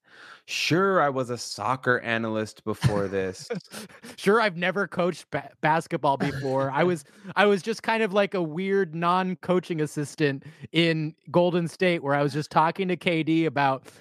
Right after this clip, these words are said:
Speaker 2: taking some Hezzy Jimmy's, whatever, blah, blah, blah, pull-ups.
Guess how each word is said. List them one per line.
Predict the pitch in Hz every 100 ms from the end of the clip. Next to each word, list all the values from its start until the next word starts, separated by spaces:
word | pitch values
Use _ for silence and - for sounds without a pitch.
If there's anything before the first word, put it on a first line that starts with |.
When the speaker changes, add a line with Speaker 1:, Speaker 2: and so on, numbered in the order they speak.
| -
Speaker 2:
taking | - 180 170 160
some | 185 165 143 - _ _
Hezzy | 143 175 165 180
Jimmy's, | 139 185 180 170 151 127 - 160
whatever, | 143 156 143 139
blah, | 135 143
blah, | 139
blah, | 123 139 131
pull-ups. | - 170 143 117 - -